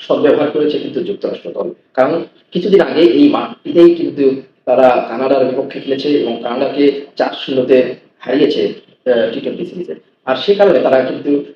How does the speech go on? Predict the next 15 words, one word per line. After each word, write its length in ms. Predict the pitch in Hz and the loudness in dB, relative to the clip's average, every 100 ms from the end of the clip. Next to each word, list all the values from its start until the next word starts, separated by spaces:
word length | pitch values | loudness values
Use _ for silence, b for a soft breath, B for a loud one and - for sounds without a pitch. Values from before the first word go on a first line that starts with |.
| _ - | _ -10
বাতাসের 360 | 120 - - 160 | -8 -6 -4 -2
গতিটাকে 420 | 120 117 - - | -2 -2 -2 -2
ব্যবহার 260 | 131 - 131 | -2 -2 -4
করে 200 | 151 147 | 0 0
কীভাবে 640 | 143 135 120 143 147 - - - | 0 -2 0 2 2 0 -12 -8
খেলতে 260 | 131 135 | -6 -2
হবে, 160 | 139 143 | 0 0
কীভাবে 280 | 135 127 131 | 0 2 2
বোলিং 260 | - 123 | 2 -2
করতে 220 | 131 131 139 | -4 -6 -4
হবে, 140 | 147 | -4
কীভাবে 280 | 147 123 - | -2 0 2
ব্যাট 280 | 98 - - | 2 -2 -4
চালাতে 260 | 151 151 | -4 -2
হবে, 320 | 147 147 151 | -2 0 -2